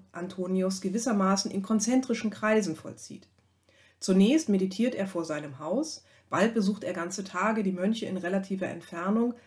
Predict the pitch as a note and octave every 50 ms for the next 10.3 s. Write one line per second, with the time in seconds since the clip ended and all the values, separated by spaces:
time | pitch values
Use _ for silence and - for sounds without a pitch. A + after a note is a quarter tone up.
0 | _ _ _ - F#3+ F#3+ A3 C4 - - - - - F3+ E3+ F3 E3+ D#3+ D#3+ D#3+
1 | - - - F#3 - D#3+ E3 E3+ F#3 F#3 G3 G3+ G3 F#3+ - - A#3+ A3+ - G3
2 | F#3+ F#3 F#3 E3+ - D3+ F#3+ A3+ A3+ - G3+ F#3+ G3 F#3+ - G3+ F#3+ G3+ G3 F#3+
3 | F#3+ F#3+ F3+ E3 F#3 F#3+ F#3+ - A3 A3 A3 - - A#3 A3+ A3+ - A#3 A3+ -
4 | - - F#3+ G3 F#3+ - G3+ G3 - - A3+ A3+ A3+ G#3 G#3 F#3+ E3 F3+ F#3+ F#3+
5 | G3 - - D#3+ D#3+ D#3+ - - - - _ - F#3 - - F#3+ G3 F3+ F3 E3+
6 | E3+ E3+ D#3+ D#3 D#3 - - - - - - _ - F#3+ F#3 F3+ F3 F3+ F3+ G3
7 | F3+ - - D#3+ - F3 F3 F#3 - F#3 E3+ F3+ F#3+ F#3+ A3+ A#3 B3+ B3 A#3 G#3+
8 | G#3 G#3 G3 G3+ G3 F#3 F#3 F3+ F#3+ - - F3+ E3+ E3 D#3+ D3+ D3+ E3 F3 -
9 | - G#3+ G3+ F3+ F#3 F#3 E3 D#3+ D#3+ D#3 D#3+ D#3+ - F#3+ F#3+ E3 D3+ - - _
10 | - D3+ D3 C3 A#2 A#2